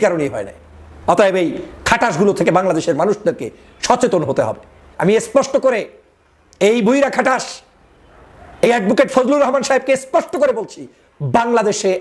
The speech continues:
আপনি যাদেরকে রাজাকার বলছেন তারা দেশপ্রেমিক এবং মুক্তিযোদ্ধা, আর আপনি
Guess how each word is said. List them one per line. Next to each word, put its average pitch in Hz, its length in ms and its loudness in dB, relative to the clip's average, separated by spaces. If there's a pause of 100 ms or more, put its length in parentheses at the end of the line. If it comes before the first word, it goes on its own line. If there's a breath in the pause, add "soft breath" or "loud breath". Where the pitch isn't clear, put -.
(140)
আপনি 214 200 -2 (100)
যাদেরকে 185 280 -2
রাজাকার 180 440 -2
বলছেন 156 280 -6 (340 loud breath)
তারা 240 280 2
দেশপ্রেমিক 196 520 0
এবং 180 160 0 (120)
মুক্তিযোদ্ধা, 285 560 -2 (300 loud breath)
আর 185 80 2 (160)
আপনি 349 280 -2